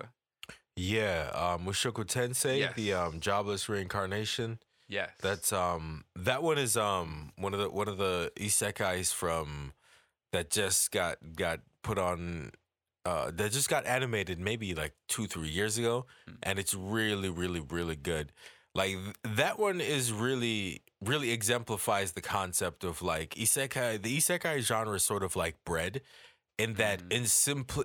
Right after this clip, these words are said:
Speaker 1: its simplicity gives way to, like, a lot of
Speaker 2: Variation.
Speaker 1: amazing different
Speaker 2: Yeah.
Speaker 1: variations, you know what I mean? And this is one of those ones that's really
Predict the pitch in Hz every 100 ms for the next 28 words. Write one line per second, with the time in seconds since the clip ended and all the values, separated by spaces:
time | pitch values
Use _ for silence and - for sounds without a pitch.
0 | - - - 156 147 160 165 160 139 135
1 | 107 107 120 110 104 110 98 107 110 117
2 | 110 - 113 95 90 - _ 104 101 90
3 | 101 107 95 98 104 95 95 98 104 110
4 | 98 101 87 104 - 87 78 90 87 85
5 | 85 - 58 64 69 82 92 98 101 104
6 | 120 - - - - - 101 107 131 156
7 | 202 175 170 151 139 123 120 120 117 98
8 | 95 98 - 92 104 117 107 101 90 85